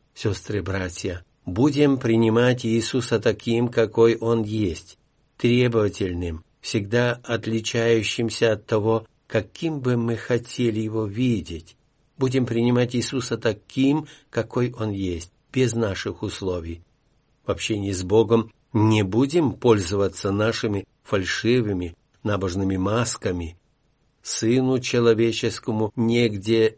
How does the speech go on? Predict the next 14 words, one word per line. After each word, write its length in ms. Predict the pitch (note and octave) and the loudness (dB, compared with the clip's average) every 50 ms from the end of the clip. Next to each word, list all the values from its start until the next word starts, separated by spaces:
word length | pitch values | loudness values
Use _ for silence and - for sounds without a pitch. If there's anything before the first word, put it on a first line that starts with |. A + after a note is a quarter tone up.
| _ _ | _ _
голову 540 | A#2 A2+ C3 C3+ B2+ A#2 A2+ A2+ G#2 G2+ | -2 0 2 2 4 4 2 2 2 0
преклонить. 840 | F#2+ - G#2 G2+ - - A2 G#2 G#2 G2+ G2 G2 F2+ E2+ E2+ - - _ _ _ _ _ _ _ | -2 -2 -6 -6 -2 0 0 0 2 0 0 0 0 -2 -4 -10 -18 _ _ _ _ _ _ _
Так 180 | _ - G#2+ - | _ -8 -8 -6
почему 640 | - A2 G#2 - - B2+ B2 A#2 A#2 A#2 G#2+ F#2+ F2 - _ _ _ _ | -8 -8 -6 -4 -4 -2 -2 0 0 0 -2 -4 -6 -12 _ _ _ _
мы 380 | - G2 G#2 G#2 G#2 G2 - - - | -4 -4 -2 -2 -2 -4 -4 -8 -8
должны 640 | G#2+ G#2 G2 F2 F2 E2 - F#2+ F#2+ G2+ G2+ G2 - | -6 -4 -4 -4 -6 -6 -6 -4 -4 -4 -4 -6 -6
помещать 720 | - G#2 F#2+ F#2+ F#2 F2+ - - - G#2+ G#2 G2 - - | -4 -4 -2 -2 -4 -4 -6 -4 -2 -4 -4 -4 -6 -8
его 160 | G2+ F#2 F#2 | -8 -6 -4
в 40 | F2+ | -4
наши 380 | F#2 F#2+ G#2 G#2+ G2 - - G2 | -2 -2 -2 -4 -4 -4 -6 -6
удобные 600 | F2+ F2 E2 F2 G#2 G#2 G2+ G2+ G2 F#2 F2+ F#2 | -6 -6 -4 -2 -2 -2 -2 -4 -6 -6 -4 -4
маленькие 640 | F#2 G2 G2 G2 G2 F#2 F2 E2+ - - F#2 F2+ - _ _ _ | -4 -4 -4 -4 -4 -6 -6 -10 -10 -10 -10 -10 -10 _ _ _
определённые 880 | _ - F2+ F#2+ F#2 F2 E2+ F#2+ F#2 F#2 F#2 F#2 F2+ F2+ F2+ F2+ E2 E2 - - - _ | _ -6 -6 -4 -6 -6 -4 -4 -2 -2 -4 -2 -4 -4 -4 -6 -8 -10 -14 -20 -14 _
убеждения? 920 | F2 E2+ F2+ F2+ D#2+ D2+ D2 C#2+ D#2 F2 F#2+ G#2 G#2 G2 F#2+ F2+ E2 E2 | -8 -6 -4 -4 -4 -6 -6 -6 -6 -4 -4 -4 -6 -8 -10 -12 -14 -16